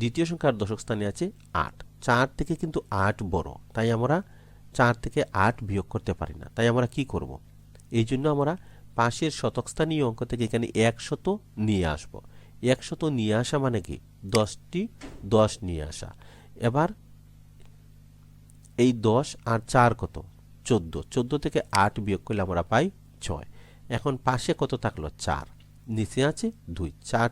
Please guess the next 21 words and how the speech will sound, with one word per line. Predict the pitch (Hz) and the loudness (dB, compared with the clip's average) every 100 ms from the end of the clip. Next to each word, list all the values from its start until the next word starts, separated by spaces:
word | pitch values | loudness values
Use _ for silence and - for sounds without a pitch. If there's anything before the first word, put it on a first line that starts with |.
| - | 0
থেকে | 135 131 | -2 -2
দুই | 104 101 | 0 -2
বিয়োগ | 110 101 90 - | 0 -2 -2 -2
করলে | 113 120 | -2 2
হয় | 165 196 - 87 90 | 0 -2 -12 -8 -6
দুই। | 73 - - - - | -6 -8 -18 -20 -18
অর্থাৎ | - - 123 - | -10 -6 -6 2
পাঁচশত | 117 - - 151 190 214 - | 2 2 -4 -2 -2 -6 -10
চল্লিশ | - 120 117 135 - | 0 0 2 -2 -6
থেকে | 151 139 | -6 -4
যদি | 131 | 0
আমরা | 117 113 | 0 0
দুইশত | 98 101 127 - - 98 | 0 -4 -2 -4 -2 0
আশি | 101 - 156 | 0 -2 -4
বিয়োগ | 113 82 - | -2 -2 -4
করি | 95 107 | -8 -4
তাহলে | 104 98 | -4 -2
বিয়োগফল | 92 98 95 127 117 | -2 -2 -2 -4 -2
হয় | 131 143 | -2 -4
দুইশত | 95 90 - 139 208 - - - | -4 -6 -6 -4 -6 -6 -20 -12
ষাট। | - 76 | -6 -6